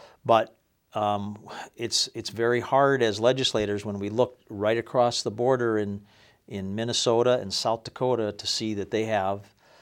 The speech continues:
you know, eight to nine times the amount of animals, dairy animals, swine, turkey, and, and we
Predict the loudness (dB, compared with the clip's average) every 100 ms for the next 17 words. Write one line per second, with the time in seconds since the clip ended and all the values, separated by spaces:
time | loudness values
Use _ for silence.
0 | -20 -20 _ -12 -8 -8 -2 -2 -2 -6
1 | -6 -4 -4 -6 -6 -4 -4 -6 -8 -8
2 | -8 -6 -6 -10 -10 -6 -4 -2 -4 -6
3 | -8 -6 -4 -2 -4 -8 -10 -8 -2 0
4 | 2 2 0 -4 -6 -10 -6 -6 -2 0
5 | 0 -2 -4 -8 -8 -6 -6 -4 -8 -8
6 | -18 -20 -20 _ -6 -4 -4 -6 -12 _
7 | _ -14 -12 -10 -10 -12